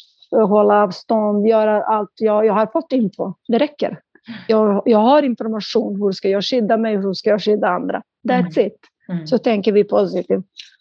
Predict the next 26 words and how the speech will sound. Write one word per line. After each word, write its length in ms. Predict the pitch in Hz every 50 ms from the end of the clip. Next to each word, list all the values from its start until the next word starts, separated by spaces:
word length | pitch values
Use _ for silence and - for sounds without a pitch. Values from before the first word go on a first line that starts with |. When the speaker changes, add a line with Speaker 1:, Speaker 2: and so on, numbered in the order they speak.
| _
Speaker 1:
och 140 | - 202 180
fortsätter. 600 | - 196 190 - - 185 180 _ _ - - - _ _ _ _ _ _ _ - 180
Speaker 2:
Mm. 240 | 175 156 151 - - _ _
Speaker 1:
Och 80 | - 214
man 200 | 208 208 202 190
ska 140 | - - 220
inte, 340 | 190 - - 254 208 - -
ja. 280 | 196 196 208 190 - _ _ _ _ _ _ _ _ _ _ _ _ _ _ _ _ _ _
Speaker 2:
Det 100 | 226 226
är 40 | 226
Speaker 1:
Det 60 | 226
du 80 | 233 220
sa. 60 | 269
Speaker 2:
jätteviktigt. 920 | 277 277 208 196 - 202 202 - - - 180 214 220 214 208 202 - - -
Ja, 280 | - 220 202 202 208 214
men 140 | 226 247 240
det 120 | 262 269
är 80 | 269 269 262
otroligt 400 | 254 285 302 311 285 269 262 -
viktigt. 440 | 240 247 247 - - 240 247 - - - - - _
Och 60 | 240
du 80 | 214 240
har 120 | 247 247
hundra 320 | 247 262 302 294 285 285 269
procent 360 | 254 - - 220 208 214 -
rätt. 320 | 277 233 185 175 185 -